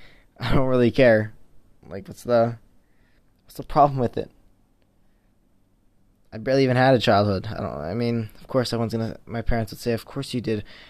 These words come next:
We got you toys, we got," great. Right after eighth grade, my head just completely shifted. I was not even eighth grade, seventh grade. My parents split. My brain just completely shifted,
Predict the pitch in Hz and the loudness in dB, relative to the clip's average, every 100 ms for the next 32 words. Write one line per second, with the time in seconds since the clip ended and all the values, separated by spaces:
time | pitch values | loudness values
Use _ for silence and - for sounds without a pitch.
0 | - - 139 107 117 - 139 127 107 113 | -16 -4 -2 0 -4 -2 0 0 0 -2
1 | 113 - - _ _ _ _ _ _ _ | -4 -6 -16 _ _ _ _ _ _ _
2 | - 127 117 - _ _ _ _ _ _ | -8 -4 -4 -6 _ _ _ _ _ _
3 | _ _ _ - 131 135 131 120 127 - | _ _ _ -6 0 0 0 0 2 2
4 | 131 131 127 - - - _ _ _ _ | 2 2 -2 -12 -20 -20 _ _ _ _
5 | _ - 117 117 123 - - - _ - | _ -12 -10 -4 -4 -4 -12 -20 _ -20
6 | _ _ - - 113 - 127 98 104 - | _ _ -18 -14 -12 -12 -10 -8 -8 -4
7 | 117 - 71 - - - - 113 101 92 | -4 -4 -12 -12 -16 -12 -4 -2 -2 -6
8 | - - _ - _ - _ _ - 127 | -14 -20 _ -20 _ -20 _ _ -4 -2
9 | 117 113 - - 78 - 101 104 95 - | -2 -2 -4 -8 -12 -8 -6 -6 -8 -12
10 | 64 64 - _ - 87 - 101 101 - | -14 -16 -20 _ -18 -6 -2 -2 -4 -8
11 | 92 - 107 113 101 123 123 - 117 127 | -8 -4 -2 -2 0 2 2 0 -2 0
12 | 117 - - 123 - - - | 0 -2 2 0 0 -10 -12